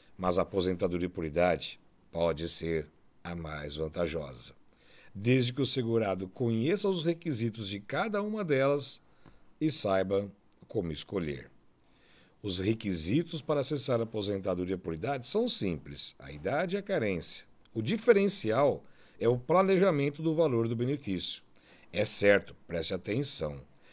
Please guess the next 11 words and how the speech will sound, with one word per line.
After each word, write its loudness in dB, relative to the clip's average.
que -4
apenas 0
nove 4
anos 4
de -4
contribuições, -2
nove -2
anos, 2
hein, -2
bem 2
planejados, 0